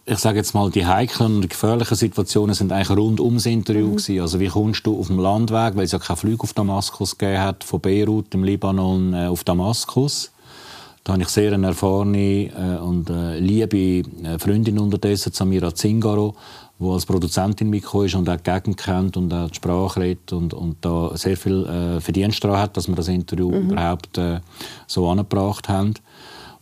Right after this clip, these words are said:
Speaker 1: Und gleichzeitig ist meine, meine Überlegung dabei ist immer gewesen, ab dem Moment, wo er zugesagt hat, sein Informationsministerium, hat er ja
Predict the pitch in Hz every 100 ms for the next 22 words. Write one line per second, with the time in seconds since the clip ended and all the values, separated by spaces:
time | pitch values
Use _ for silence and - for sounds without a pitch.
0 | - 92 90 80 - - - - - -
1 | - - 107 110 - 107 92 104 - 104
2 | - 110 113 117 117 - 107 120 123 123
3 | - 110 107 107 110 110 - 101 107 107
4 | - 110 113 101 - 104 107 101 - -
5 | - - _ _ _ - - 117 127 120
6 | 120 127 - 110 107 101 90 - 123 131
7 | 131 120 123 127 131 - - - - -
8 | 95 107 101 98 - 110 104 110 104 -
9 | 101 101 101 104 104 95 - - - -
10 | 95 92 98 101 104 101 101